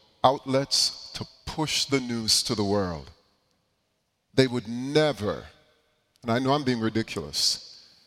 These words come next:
they would never give this vital information to someone with a guitar on a street corner.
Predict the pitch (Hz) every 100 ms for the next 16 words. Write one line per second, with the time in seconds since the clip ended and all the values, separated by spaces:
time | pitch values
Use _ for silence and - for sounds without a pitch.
0 | _ _ _ 127 131 127 123 135 175 160
1 | 170 123 147 135 147 135 113 143 139 131
2 | 131 131 117 117 123 120 120 98 98 -
3 | _ _ _ _ _ _ - 110 - 139
4 | 135 120 120 113 107 104 - _ _ -
5 | 107 117 92 120 - 139 131 117 107 98
6 | - - - _ _ _ _ _ - 110
7 | 104 - - 143 127 - 110 98 87 85